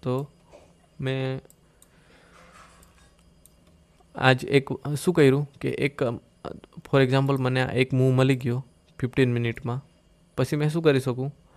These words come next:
કે ફિફ્ટીન મિનિટમાં જેવી જેવી રીતે માર્કેટ નીચે મૂવ કરતું જાય અને આવી રીતે ઝોન બનાવતું જાય તેવી રીતે આપણે એના હિસાબે હજુ ટ્રેડ લઈ શકીએ અને, અ, પા-,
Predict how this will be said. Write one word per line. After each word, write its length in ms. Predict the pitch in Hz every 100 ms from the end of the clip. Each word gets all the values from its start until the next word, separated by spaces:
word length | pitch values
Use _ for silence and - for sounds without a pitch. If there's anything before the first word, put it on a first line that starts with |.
| _ _ -
કે 300 | 156 156 151 - -
ફિફ્ટીન 260 | 135 160 156
મિનિટમાં 300 | 151 156 151
જેવી 260 | 147 156
જેવી 220 | 156 151
રીતે 180 | 151 151
માર્કેટ 340 | 143 131 131 139
નીચે 240 | 135 151
મૂવ 160 | 143 143
કરતું 320 | 143 143 151
જાય 200 | 127 135 - - -
અને 320 | 131 127 147 - _ -
આવી 180 | 135
રીતે 180 | 139 139
ઝોન 260 | 131 135 131
બનાવતું 340 | 135 139 139
જાય 180 | 127 120
તેવી 220 | 120 127
રીતે 220 | 131 127
આપણે 360 | 113 - - 143 _ _ _ _ -
એના 260 | - 123 131
હિસાબે 500 | 123 131 117 135 156 _
હજુ 200 | 123 123
ટ્રેડ 260 | 131 120 127
લઈ 120 | 131
શકીએ 320 | 127 117 123
અને, 260 | 113 113 139 - _ _ _ _ -
અ, 40 | 131 127 127 _ _
પા-, 120 | -